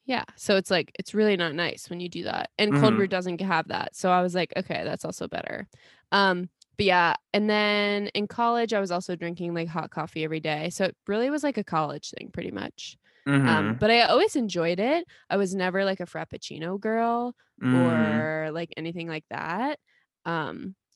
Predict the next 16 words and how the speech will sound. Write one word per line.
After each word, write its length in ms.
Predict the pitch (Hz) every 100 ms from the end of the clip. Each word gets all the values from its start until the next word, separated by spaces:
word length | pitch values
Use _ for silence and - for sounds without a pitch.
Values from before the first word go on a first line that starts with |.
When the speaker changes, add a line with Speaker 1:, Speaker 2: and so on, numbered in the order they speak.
| -
Speaker 1:
but 80 | 294
yeah, 180 | 240 -
and 140 | 196
I 40 | 214
enjoy 400 | - 208 208 196
all 180 | 175 190
temperatures 460 | 185 185 185 175
of 80 | 180
coffee, 520 | - 170 170 170 175 170
but 180 | 170
I 60 | 170
just 180 | 170 -
really 200 | 170 -
prefer 540 | - - - 185 190 196
cold 220 | - - -
brew. 340 | - - 214